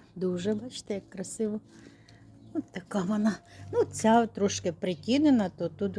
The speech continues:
ка-, звичайно, що листки, е, такі гарні, менш сонцем не так припечені. Ось така хоста.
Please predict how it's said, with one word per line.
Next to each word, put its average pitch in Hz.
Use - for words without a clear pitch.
ка-, 180
звичайно, 180
що 170
листки, 175
е, 160
такі 170
гарні, 170
менш 160
сонцем 185
не 185
так 160
припечені. 180
Ось -
така -
хоста. -